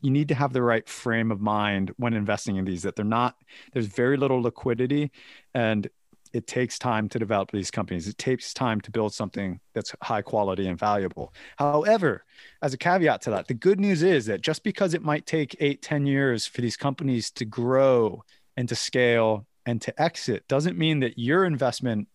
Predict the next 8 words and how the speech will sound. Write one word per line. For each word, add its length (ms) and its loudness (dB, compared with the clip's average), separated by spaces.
has 200 -4
to 100 -6
wait 240 0
that 220 -6
long. 280 -8
And 200 -2
that 440 2
fact 600 -4